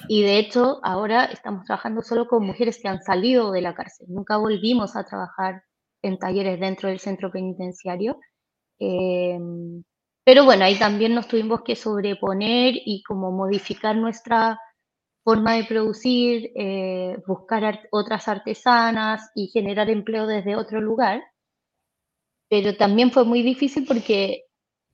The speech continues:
pensamos que de verdad que nuestra empresa podría quebrar y,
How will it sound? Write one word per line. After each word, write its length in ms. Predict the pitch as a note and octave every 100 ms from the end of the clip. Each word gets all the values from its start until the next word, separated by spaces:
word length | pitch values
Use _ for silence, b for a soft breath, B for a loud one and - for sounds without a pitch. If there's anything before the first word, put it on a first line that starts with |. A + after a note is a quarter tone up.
| _
pensamos 680 | E3 F#3+ F3+ G3+ F#3+ B3 C#4
que 1040 | - A3 G#3 G#3 G3+ G3+ G3 G3 G3 - -
de 140 | F#3+
verdad 300 | F#3+ F#3 G#3+
que 80 | B3+
nuestra 280 | A#3+ A#3+ B3
empresa 400 | A#3+ B3 B3+ B3+
podría 460 | B3 A#3+ A#3 B3
quebrar 460 | B3 A3+ A3 A3+ B3+
y, 640 | C4+ A3+ G#3+ G#3 G3+ F#3